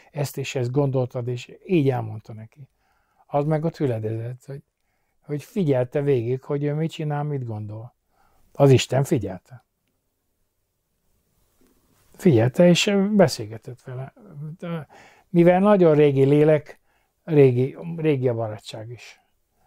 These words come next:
Tehát ez is érdekes volt. A Saul,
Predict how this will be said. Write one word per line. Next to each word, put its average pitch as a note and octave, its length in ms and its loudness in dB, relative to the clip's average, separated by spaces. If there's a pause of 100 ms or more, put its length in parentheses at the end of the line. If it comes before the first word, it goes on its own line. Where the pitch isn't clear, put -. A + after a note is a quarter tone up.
(880)
Tehát A#2 480 -12
ez C#3+ 220 0
is A#2 180 -4
érdekes A#2 580 -14
volt. C3 260 -20
A D3+ 180 -16
Saul, A#2 520 -2